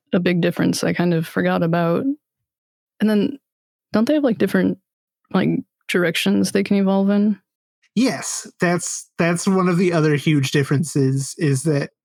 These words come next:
Speaker 2: whereas Pokemon, generally speaking, have one set evolutionary line, with a few obvious exceptions, like
Speaker 1: Yes, like, uh, like Gloom.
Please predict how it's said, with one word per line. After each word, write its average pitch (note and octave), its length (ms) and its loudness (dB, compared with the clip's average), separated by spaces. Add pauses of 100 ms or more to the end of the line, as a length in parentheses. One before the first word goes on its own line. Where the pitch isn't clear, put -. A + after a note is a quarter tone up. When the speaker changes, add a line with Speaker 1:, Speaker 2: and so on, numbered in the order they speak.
(100)
Speaker 2:
whereas C#3+ 560 0 (120)
Pokemon, F3+ 840 0 (720)
generally A#3 880 0
speaking, C#3+ 720 0 (120)
have C#3+ 640 0 (500)
one C#3+ 640 2
set D3+ 360 -2
evolutionary C#3+ 800 2
line, C#3+ 480 -6 (320)
with G3 100 0
a C4 80 0
few F3 560 0
obvious D3+ 380 0
exceptions, C#3+ 680 0
like C#3 300 -6 (840)
Speaker 1:
Yes, - 420 -4
like, E3 260 0
uh, D#3 300 0
like E3 200 -2
Gloom. D#3+ 480 0